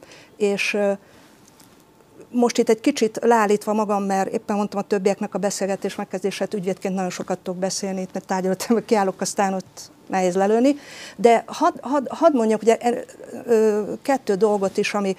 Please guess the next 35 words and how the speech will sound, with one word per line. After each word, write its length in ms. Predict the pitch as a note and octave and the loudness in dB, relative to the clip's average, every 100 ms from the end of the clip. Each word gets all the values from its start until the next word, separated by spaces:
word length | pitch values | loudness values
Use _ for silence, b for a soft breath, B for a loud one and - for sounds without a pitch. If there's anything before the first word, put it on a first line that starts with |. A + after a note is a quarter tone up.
| B | B
napi 320 | A#3 G#3 G#3+ | 0 2 2
aktualitás. 760 | F#3+ F#3 - G3 A3+ A#3 A3+ | 0 -2 -2 0 0 -2 -4
Hát 100 | - - | -6 -8
ma 100 | G#3+ | -4
reggel 280 | G3 F#3+ F#3 | -4 -4 -4
ugye 180 | F#3 | -2
fölkeltem 540 | F3 G#3+ G3+ F#3+ - G3 | -4 -4 -4 -6 -6 -2
én 140 | A#3 | -2
is, 120 | F#3+ | -2
minden 240 | - F#3 F#3 | -6 -4 -4
más 160 | F3 | -4
normális 360 | - F#3+ F#3 F#3 | -4 -4 -4 -6
ember, 240 | B3 A#3+ | -2 0
és 140 | F#3+ E3+ | 0 -4
akkor 300 | F#3+ G3 F#3 - B B B | -6 -4 -4 -6 B B B
rögtön 380 | G#3+ C#4 C#4 G#3 | 6 6 6 2
ilyenkor, 580 | A#3+ G3 F#3+ A3+ A#3+ A#3 B B | 4 4 2 4 4 2 B B
hát 160 | F#3 A3+ | 0 2
először 320 | G3+ G3+ G#3 | 2 2 0
megnézem, 640 | G#3+ G3 G3 F#3+ F#3+ - - | 0 0 0 -2 -4 -10 -10
milyen 320 | B3 G3 F3+ | -4 -2 -2
közösségi 880 | A3 G3+ F#3+ - G3 F3+ F#3+ F#3+ - - | -2 -2 -2 -2 -2 0 -2 0 -4 -6
média 560 | G#3 G3+ F#3 G3 F#3+ | -2 0 2 0 0
dolgok 560 | F#3+ F#3+ G3 F#3 F#3+ - | -2 -2 0 0 -2 -6
történtek, 800 | - G3 F#3 - G3 F#3 F#3 E3 | -2 0 0 -2 -4 -2 -4 -6
stb. 340 | C#4+ D#4 B3 | -6 0 0
És 180 | G3 - | 0 -2
ugye, 200 | G3 F#3 B B B | -2 -2 B B B
hát 200 | - - | -8 -4
észleltem, 760 | C#4 B3+ - G3+ F#3+ - B3+ B3 | 4 4 4 -2 -2 2 2 2
hogy 100 | F#3 | 0
életemben 500 | B3 A3 F#3 G#3 G#3+ | 4 4 4 0 2
először 400 | G#3+ F#3 A#3 A3+ - B | 2 2 2 2 -2 B
hat 280 | - A#3 A3+ | 2 2 4
éve 400 | A3+ G3 F#3+ F#3 | 2 4 2 0